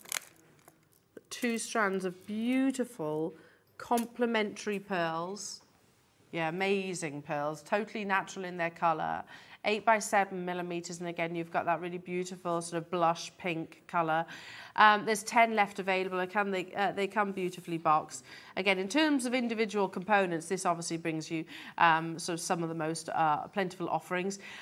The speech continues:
Um, you've got ten available. Again, split payment, even if we were to stop here, is absolutely amazing. What is that? Hang on a minute, hundred and forty-nine pounds? They're natural coloured pearls. They should be that each, shouldn't they? But you get the two of them. For,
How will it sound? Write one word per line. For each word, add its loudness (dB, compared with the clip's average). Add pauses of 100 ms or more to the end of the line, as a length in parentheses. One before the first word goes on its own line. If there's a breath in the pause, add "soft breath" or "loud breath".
(100)
Um, 10
you've -4
got 4
ten 2
available. 4
Again, 4
split 0
payment, 2
even -2
if -2
we 0
were 2
to -4
stop 2
here, 4
is 2
absolutely 2
amazing. 2 (220 loud breath)
What 10
is 4
that? 10 (400)
Hang 4
on 6
a 2
minute, 6
hundred 4
and -4
forty-nine 2 (260)
pounds? 0 (180 loud breath)
They're 6
natural 4
coloured 6
pearls. 8
They 6
should 0
be 0
that 6
each, -2
shouldn't -2
they? 2 (500 soft breath)
But 4
you 6
get 8
the 0
two 6
of 0
them. 6 (460 soft breath)
For, 6